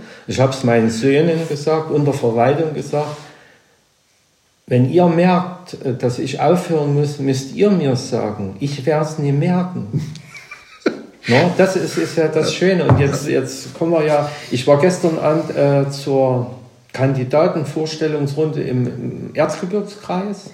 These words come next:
Speaker 1: für das Landrats-, für den Landrat in
Speaker 2: Mhm.
Speaker 1: Aue. Es waren sechs Kandidaten eingeladen von der Wirtschaft. Ja, es waren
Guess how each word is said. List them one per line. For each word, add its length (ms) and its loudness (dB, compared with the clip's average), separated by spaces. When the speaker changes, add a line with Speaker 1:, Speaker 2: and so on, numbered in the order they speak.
Speaker 1:
für 100 -4
das 240 -10
Landrats-, 1160 -8
für 100 -12
den 140 -4
Landrat 800 -2
in 80 0
Speaker 2:
Mhm. 80 -2
Speaker 1:
Aue. 320 2
Es 220 -2
waren 160 -2
sechs 260 -10
Kandidaten 560 -4
eingeladen 640 -2
von 220 -6
der 120 -6
Wirtschaft. 460 -6
Ja, 380 6
es 220 -2
waren 400 4